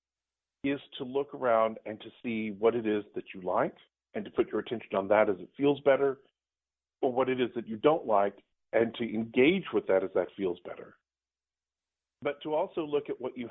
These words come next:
have and further the havingness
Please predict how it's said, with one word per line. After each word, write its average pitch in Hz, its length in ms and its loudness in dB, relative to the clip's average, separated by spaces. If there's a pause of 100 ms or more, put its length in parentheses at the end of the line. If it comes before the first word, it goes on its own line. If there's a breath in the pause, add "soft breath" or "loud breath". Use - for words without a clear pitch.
have 113 420 4 (500)
and 117 260 -2 (380)
further 143 640 4 (240)
the 107 100 2 (140)
havingness 110 560 2